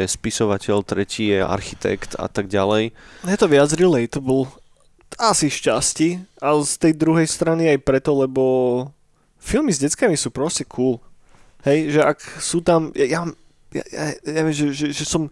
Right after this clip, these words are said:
Speaker 2: Ak by niekto teraz prišiel za mnou, že „Juraj, tuto je nový film, sú tam decka v hlavnej roli“, hej,
Speaker 1: <laughs>
Speaker 2: je tam nejaký, nejaká hororová téma, whatever, hej, ale s-, je to o deckách, hej.
Speaker 1: Mhm.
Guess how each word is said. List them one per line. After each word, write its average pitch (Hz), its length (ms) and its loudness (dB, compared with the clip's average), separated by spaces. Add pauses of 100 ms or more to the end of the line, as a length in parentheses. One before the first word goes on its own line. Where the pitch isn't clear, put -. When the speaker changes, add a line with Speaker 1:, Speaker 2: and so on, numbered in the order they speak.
(160)
Speaker 2:
Ak 160 140 0
by 170 160 2
niekto 175 320 4
teraz 196 240 4
prišiel 165 400 2
za 139 160 2
mnou, 156 180 0
že 143 140 -2
„Juraj, 143 240 4
tuto 151 180 -2
je 165 120 2
nový 151 180 2
film, 135 400 -2
sú - 140 -12
tam 139 160 -2
decka 135 320 0
v 135 100 -2
hlavnej 135 400 2
roli“, 131 320 0 (140)
hej, 147 260 -4 (120)
Speaker 1:
<laughs> - 120 -14
Speaker 2:
je - 80 2
tam 175 160 4
nejaký, 156 560 4
nejaká 147 260 0
hororová 147 460 2
téma, 143 320 -4
whatever, 147 800 0
hej, 143 240 0
ale 139 160 0
s-, - 160 -6
je 151 140 0
to 170 120 0
o 151 140 4
deckách, 143 560 0
hej. 139 240 -2
Speaker 1:
Mhm. 120 400 -10